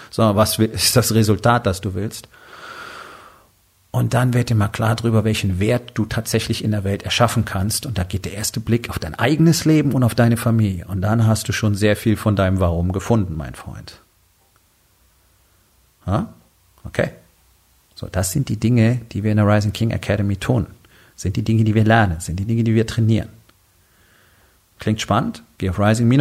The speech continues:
king punkt academy, dort findest du alle Informationen und die Möglichkeit, dich für einen der wenigen Plätze in der Rising King Academy für dieses Jahr zu bewerben.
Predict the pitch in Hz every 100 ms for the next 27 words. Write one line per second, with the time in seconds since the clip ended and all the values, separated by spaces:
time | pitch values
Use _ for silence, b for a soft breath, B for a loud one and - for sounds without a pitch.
0 | 143 - 156 147 143 139 - 135 139 139
1 | 143 107 - 113 110 - - 110 113 -
2 | 113 101 - 110 123 117 113 113 107 110
3 | 113 - 113 - B B B B - 131
4 | - - - - 123 110 117 123 117 110
5 | 117 131 113 113 110 107 110 104 104 104
6 | 101 110 104 98 98 98 98 - 92 98
7 | 95 98 92 - 113 - -